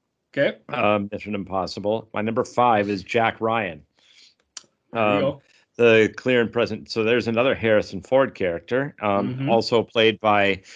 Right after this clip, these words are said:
Speaker 1: Alec
Speaker 2: Ben
Speaker 1: Baldwin.
Speaker 2: Affleck, Alec Baldwin. Yes,
Speaker 1: Yep.
Speaker 2: uh, he was actually the first one.
Speaker 1: Hunt
Speaker 2: The
Speaker 1: for Red
Speaker 2: Hunt for Red
Speaker 1: October.
Speaker 2: October.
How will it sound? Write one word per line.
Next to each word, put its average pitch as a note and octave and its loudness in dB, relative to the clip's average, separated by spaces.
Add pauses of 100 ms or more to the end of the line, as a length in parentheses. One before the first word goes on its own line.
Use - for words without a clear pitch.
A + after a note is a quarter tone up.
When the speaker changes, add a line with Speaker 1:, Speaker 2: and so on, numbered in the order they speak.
(220)
Speaker 1:
Alec C3+ -2
Speaker 2:
Ben A#2 4
Speaker 1:
Baldwin. C3+ 4 (100)
Speaker 2:
Affleck, B2+ 0 (360)
Alec A#2 -2
Baldwin. B2 0
Yes, B2 -2
Speaker 1:
Yep. G#2 -8
Speaker 2:
uh, E2 -10 (240)
he G2 -12
was A#2+ -8
actually A2 -2
the G#2 -4
first C3 -6
one. D#2+ -10 (220)
Speaker 1:
Hunt C#3+ 0
Speaker 2:
The F2 -6
Speaker 1:
for C#3+ -2
Red C#3 2
Speaker 2:
Hunt - 0
for B2+ 0
Red G#2+ 2
Speaker 1:
October. C3+ -2
Speaker 2:
October. A#2 -14